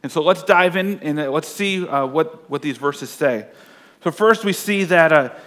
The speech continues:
you have these apostles, prophets, evangelists, and pastors, and they have a role. Their role is to equip his people for works of service. You know, for us, a lot of times we think that the pastor has to be up front, has to entertain us and keep us awake and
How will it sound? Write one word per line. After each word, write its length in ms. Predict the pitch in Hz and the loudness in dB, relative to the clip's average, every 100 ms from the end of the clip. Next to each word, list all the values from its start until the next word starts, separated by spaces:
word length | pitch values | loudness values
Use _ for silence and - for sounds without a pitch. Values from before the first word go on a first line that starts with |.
| - | -10
you 120 | 147 | -2
have 100 | 170 | 0
these 160 | 170 160 | 2 0
apostles, 580 | 147 - 185 190 196 165 | 0 0 0 2 -2 -6
prophets, 540 | - 180 175 175 160 | -2 0 0 -4 -8
evangelists, 500 | 131 151 170 170 165 | -6 -4 -4 -4 -6
and 100 | 127 | -8
pastors, 600 | - 165 175 - 135 120 | -6 -4 -4 -4 -6 -4
and 100 | 147 | -4
they 60 | 196 | 0
have 160 | 220 | 0
a 60 | 170 | 0
role. 600 | 127 160 156 101 - - _ _ _ _ _ | 0 0 0 -2 -8 -20 _ _ _ _ _
Their 200 | 143 190 | 2 4
role 500 | 220 180 185 208 202 | 4 2 0 0 -2
is 140 | 147 131 | -6 -8
to 160 | 156 139 | -2 -2
equip 680 | 135 - 202 220 220 - - - _ | -2 -4 2 2 0 -14 -20 -20 _
his 380 | 180 190 196 - | 0 0 0 -6
people 640 | - 208 185 147 131 131 - | -6 -6 -2 -2 -2 -4 -8
for 140 | 147 | -6
works 360 | 135 156 - 139 | -2 -2 -2 -10
of 100 | 127 | -12
service. 680 | - 131 107 92 - - _ _ _ _ - _ | -8 -8 -8 -14 -20 -20 _ _ _ _ -20 _
You 60 | 156 | 2
know, 140 | 170 | 4
for 220 | 165 180 | 4 6
us, 420 | 190 190 - - - _ - _ - | 8 6 2 -14 -20 _ -20 _ 2
a 40 | |
lot 160 | 160 202 | 4 4
of 80 | |
times 340 | 185 190 175 151 | 2 2 2 0
we 120 | 160 | -4
think 340 | 160 175 156 | -2 -4 -2
that 180 | 170 147 | 0 0
the 80 | 147 | -2
pastor 520 | - 170 170 165 160 | -4 -2 -2 -4 -6
has 240 | 147 147 - | -4 -4 -6
to 60 | |
be 120 | 151 | -2
up 140 | 156 - | -2 -2
front, 400 | - 151 147 139 | -6 -2 0 0
has 260 | 143 139 | -2 -2
to 100 | - - | -6 -8
entertain 480 | 160 147 - 156 147 | -4 -4 -6 -8 -2
us 260 | 147 147 117 | -2 -4 -10
and 120 | 110 | -10
keep 240 | - 190 | -10 -8
us 140 | 170 160 | -8 -8
awake 420 | 131 156 160 - | -4 0 0 -2
and 160 | 135 | -8